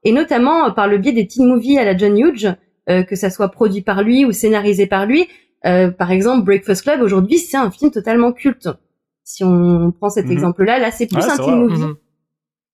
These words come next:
Speaker 1: Et là, on l'assume. Pour le coup, on peut l'assumer parce que ça reste un teen movie.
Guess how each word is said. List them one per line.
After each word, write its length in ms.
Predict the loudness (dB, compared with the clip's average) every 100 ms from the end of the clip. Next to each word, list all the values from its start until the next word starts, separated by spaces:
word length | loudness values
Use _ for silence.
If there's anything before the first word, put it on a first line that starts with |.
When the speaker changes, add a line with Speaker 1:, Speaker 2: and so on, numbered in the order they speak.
| _ _
Speaker 1:
Et 200 | -2 2
là, 160 | 2 2
on 60 | 0
l'assume. 480 | 0 0 0 0 0
Pour 220 | 0 0
le 100 | 2
coup, 140 | 2
on 120 | 0 0
peut 160 | 0
l'assumer 440 | 0 0 2 2 0
parce 220 | -4 -2
que 100 | -2
ça 140 | 0
reste 200 | -2 -2
un 80 | -4
teen 200 | -2 0
movie. 400 | 2 2 2 0